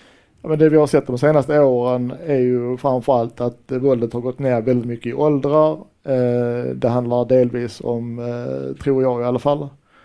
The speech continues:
att det handlar om att, eh, är man under,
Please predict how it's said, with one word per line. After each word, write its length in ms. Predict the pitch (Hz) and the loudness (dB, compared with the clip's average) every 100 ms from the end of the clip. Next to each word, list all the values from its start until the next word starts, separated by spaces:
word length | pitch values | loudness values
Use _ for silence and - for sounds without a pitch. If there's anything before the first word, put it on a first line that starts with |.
| _ _ - | _ _ -6
att 160 | 127 | -4
det 60 | 127 | 0
handlar 260 | 123 123 | 0 0
om 180 | 127 123 | -2 -2
att, 220 | 123 123 | -4 -6
eh, 720 | 143 127 127 131 135 139 - 139 | -6 -4 -4 -6 -6 -6 -4 -2
är 40 | |
man 180 | 127 127 | -2 -2
under, 680 | 131 120 120 120 123 123 | -2 -4 -2 0 0 0